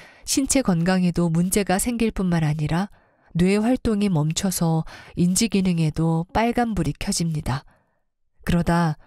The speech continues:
실제로 치매로 이어질 수 있습니다. 치매임을 알려주는 단서를 확인하세요. 치매 판정 전에 확인할 수 있는 것.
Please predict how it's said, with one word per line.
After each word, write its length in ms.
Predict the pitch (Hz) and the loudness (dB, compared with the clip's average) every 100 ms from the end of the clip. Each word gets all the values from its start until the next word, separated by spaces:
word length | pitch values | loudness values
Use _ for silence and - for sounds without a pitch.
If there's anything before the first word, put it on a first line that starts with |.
| _ _ - | _ _ -4
실제로 600 | - 240 196 180 175 185 | -2 0 0 2 0 0
치매로 600 | - 277 254 226 226 226 | -2 0 2 2 2 2
이어질 340 | 175 185 160 | 2 0 -2
수 180 | 156 - | -2 -2
있습니다. 600 | 160 - 147 151 131 139 _ _ _ _ _ _ _ _ _ _ _ _ _ _ _ _ _ _ _ _ _ _ _ _ _ _ _ - | -2 -4 -6 -6 -6 -6 _ _ _ _ _ _ _ _ _ _ _ _ _ _ _ _ _ _ _ _ _ _ _ _ _ _ _ -2
치매임을 640 | - 285 269 262 240 240 | 2 4 4 2 2 2
알려주는 760 | 151 165 175 170 170 214 240 240 | 2 2 2 2 2 2 0 -2
단서를 640 | - 156 175 196 180 185 | 0 0 2 0 2 0
확인하세요. 760 | 196 214 202 165 - 127 120 - _ _ _ _ _ _ _ _ _ _ - | -2 -2 0 0 0 -2 -2 -6 _ _ _ _ _ _ _ _ _ _ -4
치매 360 | - 269 254 247 | 0 2 2 2
판정 520 | - 285 269 269 254 | 0 0 2 2 0
전에 400 | - 160 156 165 | 0 2 2 2
확인할 460 | 180 226 226 180 151 | 0 0 0 0 0
수 160 | - | 0
있는 340 | 165 160 156 147 | 2 2 0 0
것. 200 | - | -4